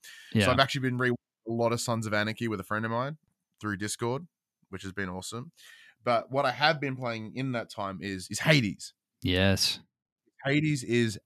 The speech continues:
Speaker 2: absolutely fantastic.
Speaker 1: It really is.
Speaker 2: So especially,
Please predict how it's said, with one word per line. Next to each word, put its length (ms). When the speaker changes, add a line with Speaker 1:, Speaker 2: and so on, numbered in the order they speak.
Speaker 2:
absolutely 1300
fantastic. 1700
Speaker 1:
It 140
really 300
is. 280
Speaker 2:
So 120
especially, 440